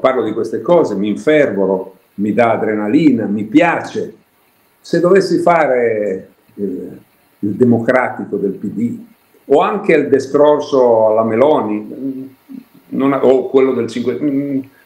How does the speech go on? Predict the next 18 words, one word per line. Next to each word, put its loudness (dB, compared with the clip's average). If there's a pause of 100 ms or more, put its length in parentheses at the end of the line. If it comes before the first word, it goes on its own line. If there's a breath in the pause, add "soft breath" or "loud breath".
(100 soft breath)
non 0
avrei 2
la 2
forza, -6 (360)
mi, -2
mi, -4 (240)
mi 2
annoierei, 2 (540)
non, 0
non 0
ci 4
riesco. 0 (580)
Quindi 2
credo 2
che 0
noi -2
siamo 0
dentro 0